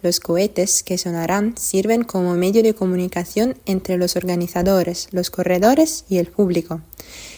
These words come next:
El primer cohete marca el inicio, estimulando a la manada a salir del corral.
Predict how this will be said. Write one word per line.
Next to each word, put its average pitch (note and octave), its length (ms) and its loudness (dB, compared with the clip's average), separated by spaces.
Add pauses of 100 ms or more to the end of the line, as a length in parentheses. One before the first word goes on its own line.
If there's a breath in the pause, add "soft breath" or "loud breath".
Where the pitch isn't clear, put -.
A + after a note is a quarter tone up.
El G3 120 -2
primer G3+ 320 0
cohete A3+ 440 2 (240 soft breath)
marca G3+ 300 -2
el F#3+ 80 0
inicio, F#3 540 2
estimulando F#3 640 2
a A#3+ 40 6
la A3+ 120 2
manada F#3+ 360 0
a A#3 40 -4
salir F3+ 320 -4
del E3+ 160 -4
corral. F3 500 -2